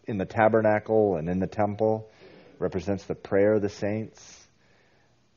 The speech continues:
"The lifting of my hands is the evening sacrifice." So, you know, from time to time, we lift up our hands in worship.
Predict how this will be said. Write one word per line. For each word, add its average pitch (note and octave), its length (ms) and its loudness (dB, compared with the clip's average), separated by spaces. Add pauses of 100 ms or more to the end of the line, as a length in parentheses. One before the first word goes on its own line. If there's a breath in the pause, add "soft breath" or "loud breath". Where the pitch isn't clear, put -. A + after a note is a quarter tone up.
"The F#2+ 80 -6
lifting A2+ 640 0
of A2 240 0
my G2+ 260 2
hands F2+ 600 -4
is E2 160 -10
the E2+ 240 -8
evening F#2+ 520 -6
sacrifice." E2 880 -6
So, F2+ 340 -4 (1160)
you G2 60 -8
know, F#2 140 -4
from F2+ 180 -10
time G2+ 240 -4
to G2 80 -12
time, G#2+ 220 -4
we E2 100 -6
lift F2+ 300 -6
up - 140 -4
our F#2+ 80 -2
hands G2+ 300 -6
in F#2+ 120 -8
worship. G#2 420 -4